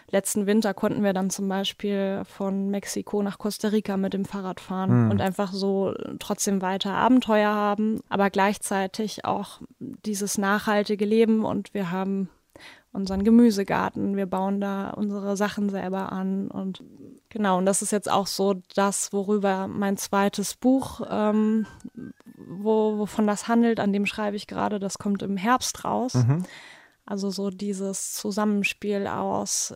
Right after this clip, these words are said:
Speaker 1: ja, dieser Naturliebe und trotzdem kein Waldschrat zu sein
Speaker 2: <laughs>
Speaker 1: und wie das so zusammenpasst.
Speaker 2: Abschließend, weil wir über dieses Prinzip der Clownerie gesprochen haben, gibt es irgendwie etwas, was du sagen kannst? Gibt es ein Prinzip, äh, oder irgendetwas davon, was dir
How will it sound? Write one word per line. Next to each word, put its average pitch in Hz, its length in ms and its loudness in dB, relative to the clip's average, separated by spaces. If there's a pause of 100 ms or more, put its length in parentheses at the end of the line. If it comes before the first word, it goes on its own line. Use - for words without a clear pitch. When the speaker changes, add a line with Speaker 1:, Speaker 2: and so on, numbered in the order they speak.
Speaker 1:
ja, 226 300 2
dieser 214 200 4
Naturliebe 240 840 4
und 214 420 0
trotzdem 220 460 2
kein 220 300 6
Waldschrat 202 600 4
zu 180 120 4
sein 190 300 2
Speaker 2:
<laughs> - 20 2
Speaker 1:
und 196 100 0
wie 196 80 0
das 190 180 0
so 208 100 -4
zusammenpasst. 185 920 -6 (480)
Speaker 2:
Abschließend, 113 580 -2
weil 110 160 2
wir 117 60 2
über 113 160 -2
dieses 113 200 -4
Prinzip - 500 -4
der 117 140 -6
Clownerie 117 500 -2
gesprochen 98 500 -4
haben, 95 240 -2
gibt - 240 -6
es - 120 -4
irgendwie 123 300 0
etwas, 113 260 -6
was 117 100 -6
du 120 60 -4
sagen 117 240 -2
kannst? - 400 -6
Gibt 120 160 -6
es 123 100 -2
ein 123 280 0
Prinzip, - 520 -4 (440)
äh, 117 180 4
oder 117 180 2
irgendetwas 123 500 -2
davon, 113 400 0
was 117 200 0
dir 131 180 2